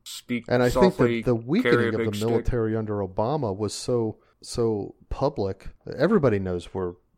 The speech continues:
Speaker 2: you know.
Speaker 1: Right. It was, it was
Speaker 2: That we're
Speaker 1: sad.
Speaker 2: reduced.
Speaker 1: And then, and, and we were fighting a whole bunch of wars.
Speaker 2: Yeah.
Speaker 1: And we weren't really winning any of them. I mean, our military had handcuffs.
Speaker 2: Yeah.
Speaker 1: Uh, we
Speaker 2: So
Speaker 1: weren't even allowed to define the enemies, you know,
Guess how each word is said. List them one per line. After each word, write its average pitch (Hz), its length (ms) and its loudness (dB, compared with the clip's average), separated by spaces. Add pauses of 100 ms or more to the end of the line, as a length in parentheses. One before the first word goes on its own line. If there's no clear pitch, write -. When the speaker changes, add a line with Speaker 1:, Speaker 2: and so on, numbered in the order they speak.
Speaker 2:
you 113 140 -8
know. 92 240 -4
Speaker 1:
Right. 120 760 2
It 120 140 -8
was, 117 500 -6
it 143 120 0
was 127 280 2
Speaker 2:
That 117 80 2
we're 143 60 4
Speaker 1:
sad. 123 220 6
Speaker 2:
reduced. 98 160 -4
Speaker 1:
And 135 100 0
then, 127 420 0
and, 131 160 0
and 131 380 -4
we 139 100 0
were 135 120 2
fighting 147 340 0
a 117 80 -4
whole - 240 -6
bunch 139 240 -6
of 104 80 -6
wars. 110 560 -6 (220)
Speaker 2:
Yeah. 110 240 0
Speaker 1:
And 113 520 -2
we 120 140 -2
weren't 127 280 -4
really 127 260 -2
winning 117 400 -2
any 131 240 -2
of 90 160 -8
them. 80 160 -16 (180)
I 117 100 -2
mean, 117 460 -2
our 117 220 -2
military 120 560 -2
had 101 240 -6 (320)
handcuffs. 131 640 -8 (220)
Speaker 2:
Yeah. 110 180 2 (400)
Speaker 1:
Uh, 98 260 -4
we 123 120 2
Speaker 2:
So 131 60 2
Speaker 1:
weren't 147 220 6
even 131 180 4
allowed 123 400 2
to 110 260 -6
define 117 640 -2
the 107 180 -2
enemies, 101 540 -4
you 92 300 -8
know, 90 320 -4